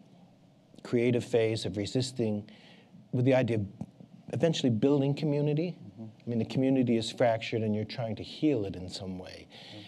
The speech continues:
Speaker 1: And so that kind of means that you're not gonna be screaming in somebody's face or calling them a pig or calling them, you know, a racist comment or something like that. You're going to try and bridge the gap that already exists.
Speaker 2: Yeah.
Speaker 1: And so that was kind of really the framework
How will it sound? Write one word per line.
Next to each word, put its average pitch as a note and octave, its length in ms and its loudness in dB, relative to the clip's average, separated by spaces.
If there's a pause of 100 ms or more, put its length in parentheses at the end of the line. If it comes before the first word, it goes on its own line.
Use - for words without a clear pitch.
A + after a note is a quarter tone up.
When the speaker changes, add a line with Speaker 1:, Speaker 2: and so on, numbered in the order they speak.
(120)
Speaker 1:
And B2 120 -2
so A#2+ 240 0
that C#3 220 4
kind C#3+ 260 0
of B2+ 240 0 (360)
means C3+ 300 2
that B2 180 0
you're B2+ 80 0
not B2+ 140 -2
gonna C3 140 -2
be B2+ 140 4
screaming C3 440 -2
in B2 80 0
somebody's A#2+ 400 -2
face B2 420 0
or G2+ 60 -6
calling A2+ 340 -6
them A2 100 -2
a G#2+ 80 -4
pig A2+ 340 -2
or G#2 80 -4
calling G#2 380 -6
them, G#2 260 -6 (460)
you G#2+ 80 -6
know, G2+ 200 -4
a G2 40 -4
racist G#2 400 -6
comment G#2+ 300 -6
or G#2 40 -6
something G#2 300 -8
like G2+ 180 -8
that. G#2+ 160 -4
You're A2+ 100 -2
going A2+ 240 -2
to A#2 60 -4
try A2 460 -2
and A2 160 -8 (380)
bridge B2+ 400 4
the G#2 80 -2
gap A#2+ 420 0
that G#2+ 120 -4
already G#2+ 360 -2
exists. - 640 -6 (140)
Speaker 2:
Yeah. G#2+ 80 -16 (240)
Speaker 1:
And A2+ 80 -6
so B2 140 0
that C3 240 4
was A2 160 -6
kind A#2 280 -4
of G#2+ 120 -2
really A2 280 0
the G2 420 -4 (460)
framework B2+ 480 2